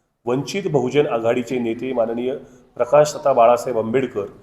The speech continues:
हे देखील त्या ठिकाणी अभिवादन करणार आहेत. त्याचबरोबरनं त्यांचे बंधू रिपब्लिकन सेनेचे अध्यक्ष आनंदराज आंबेडकर,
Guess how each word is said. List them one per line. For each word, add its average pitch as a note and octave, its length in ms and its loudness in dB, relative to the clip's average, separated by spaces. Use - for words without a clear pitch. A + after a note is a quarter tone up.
हे D3 100 0
देखील D#3 320 -6
त्या C#3+ 100 -2
ठिकाणी C3 320 -2
अभिवादन A#2+ 440 2
करणार A#2+ 340 0
आहेत. B2+ 120 -4
त्याचबरोबरनं C#3 600 4
त्यांचे C3+ 280 -2
बंधू B2 380 -4
रिपब्लिकन B2 500 -6
सेनेचे B2+ 400 -2
अध्यक्ष B2 400 -2
आनंदराज A#2+ 520 0
आंबेडकर, A2+ 480 0